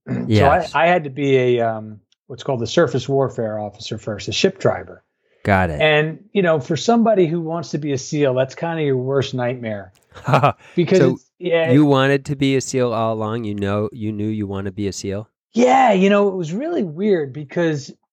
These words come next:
Speaker 1: you know, so I was, I graduated high school back in eighty-six. So
Speaker 2: Mm.
Speaker 1: in the eighties, somewhere, there was nothing. It's obviously, you know, for your, your listeners,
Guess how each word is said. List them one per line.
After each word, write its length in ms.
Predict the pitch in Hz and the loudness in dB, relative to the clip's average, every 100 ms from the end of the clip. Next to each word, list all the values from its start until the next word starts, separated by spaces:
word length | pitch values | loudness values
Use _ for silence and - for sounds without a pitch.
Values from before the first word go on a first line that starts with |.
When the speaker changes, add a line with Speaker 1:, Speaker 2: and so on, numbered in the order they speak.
| _ _ - | _ _ -2
Speaker 1:
you 120 | 196 | 0
know, 200 | 160 151 | 0 -2
so 380 | 135 180 165 175 | 0 2 2 0
I 240 | - 175 | -2 -2
was, 420 | 233 208 175 135 - | 2 4 2 -2 -6
I 140 | 180 | -4
graduated 600 | 190 180 160 143 151 139 131 | 0 2 2 2 0 0 2
high 160 | 139 | 2
school 340 | 135 - 131 113 | 0 -4 -10 -6
back 320 | 127 123 123 | -2 0 0
in 120 | 113 117 | -4 -2
eighty-six. 880 | 127 131 107 - 135 98 - - - | -2 -2 -4 -4 -4 -4 -8 -18 -18
So 580 | - - 147 139 139 160 _ _ _ - | -6 2 4 6 4 0 _ _ _ -20
Speaker 2:
Mm. 160 | 180 180 _ _ _ _ | -20 -20 _ _ _ _
Speaker 1:
in 160 | 180 214 | 4 6
the 180 | 190 170 | 6 6
eighties, 720 | 180 226 170 139 131 113 - | 6 4 2 0 -2 -8 -14
somewhere, 1040 | - - - 208 240 202 165 143 135 139 - _ _ _ _ _ _ _ - | -16 -10 0 2 2 0 -2 -2 0 -2 -6 _ _ _ _ _ _ _ -2
there 220 | 160 240 | 2 4
was 140 | 208 | 2
nothing. 360 | 143 190 185 135 | 2 2 2 0
It's 200 | 131 170 - | -2 -8 -8
obviously, 560 | 143 143 123 - 117 127 | -6 -4 -6 -6 -6 -6
you 140 | 147 | -10
know, 100 | 113 | -12
for 160 | 110 127 | -8 -6
your, 180 | 117 120 | -6 -8
your 180 | - 120 | -8 -2
listeners, 600 | 131 160 - 123 123 120 | 2 2 0 0 0 -2